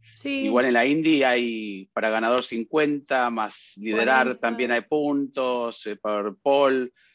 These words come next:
Speaker 2: por quién lidera más también hay dos puntos, o sea, hay, se reparten varios puntos, pero hay que remontar ese déficit que es muy importante.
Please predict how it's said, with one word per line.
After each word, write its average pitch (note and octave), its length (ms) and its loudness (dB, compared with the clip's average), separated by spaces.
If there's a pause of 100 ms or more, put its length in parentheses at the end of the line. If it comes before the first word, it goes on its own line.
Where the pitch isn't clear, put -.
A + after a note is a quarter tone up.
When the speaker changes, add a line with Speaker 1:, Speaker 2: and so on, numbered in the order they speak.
(160)
Speaker 2:
por A2+ 200 0
quién C#3 260 2
lidera C3 320 2
más C3+ 160 0
también B2 260 -4
hay B2 80 -2
dos A2+ 140 -4
puntos, D3 400 -4
o A2+ 60 -6
sea, C3+ 280 0
hay, D3+ 400 2 (680)
se B2+ 160 -12
reparten C3 500 2
varios B2 300 0 (560)
puntos, G#2 400 -8
pero D#3 400 0 (340)
hay A#2+ 140 -4
que C3+ 100 -4
remontar A#2 520 -2
ese G#2 240 -8
déficit A#2+ 480 -6
que G#2+ 100 -6
es A2 40 -6
muy A2+ 160 -4
importante. F#2+ 680 -6